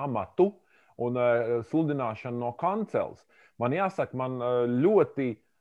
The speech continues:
lielu, eh, tādu pietāti, ļoti lielu tādu, eh, uzmanību pret, eh,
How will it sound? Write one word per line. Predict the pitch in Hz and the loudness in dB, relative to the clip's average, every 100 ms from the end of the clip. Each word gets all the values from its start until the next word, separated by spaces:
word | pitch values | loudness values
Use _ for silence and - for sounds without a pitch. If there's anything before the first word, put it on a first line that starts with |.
| _ - | _ -2
lielu, | 127 165 208 220 190 | 2 4 6 6 4
eh, | 123 120 131 135 131 135 | 0 0 0 2 0 0
tādu | 127 127 - 123 110 _ | 0 0 -2 -6 -8 _
pietāti, | 196 214 - 120 92 85 - | 0 2 4 4 2 -2 -6
ļoti | 95 123 170 180 151 | -2 4 6 4 2
lielu | 151 175 185 156 | 2 4 4 4
tādu, | 135 120 123 123 | 4 4 2 2
eh, | - 127 127 - | 2 2 2 2
uzmanību | 170 190 180 143 120 104 90 95 | 0 0 0 0 0 -2 -4 -6
pret, | - 110 - | -4 -4 -2
eh, | 117 113 | -2 0